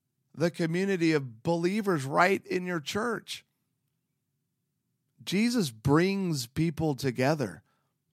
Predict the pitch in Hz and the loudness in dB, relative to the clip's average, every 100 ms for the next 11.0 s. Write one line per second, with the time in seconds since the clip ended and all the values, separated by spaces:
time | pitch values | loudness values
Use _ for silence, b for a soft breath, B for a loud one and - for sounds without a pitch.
0 | - 131 139 147 151 139 160 175 185 165 | -4 -2 0 -2 -4 -4 2 2 2 0
1 | 127 151 151 131 113 - 120 117 139 180 | 4 4 4 2 0 -4 -2 0 2 4
2 | 143 110 90 95 _ _ _ _ _ _ | 2 0 -8 -14 _ _ _ _ _ _
3 | _ _ _ _ _ _ _ _ _ 113 | _ _ _ _ _ _ _ _ _ -2
4 | 101 - _ _ - 107 98 - - _ | -2 -8 _ _ -6 -6 -6 -14 -20 _
5 | 107 123 110 135 143 139 85 - - - | -4 -2 2 4 4 2 -8 -12 -16 -16
6 | - - 135 151 151 143 131 110 110 - | -14 0 4 6 6 4 2 -2 -8 -4
7 | 139 117 90 - _ _ _ _ _ _ | -4 -4 -8 -14 _ _ _ _ _ _
8 | _ _ 143 147 120 127 143 170 170 - | _ _ 0 0 4 6 6 4 -2 -6
9 | 113 101 101 - 139 147 160 165 - 104 | -6 -6 -8 -4 0 2 0 -4 -8 -8
10 | 104 - 131 147 185 185 - 107 - | -6 -4 -4 -2 -2 -2 -8 -12 -16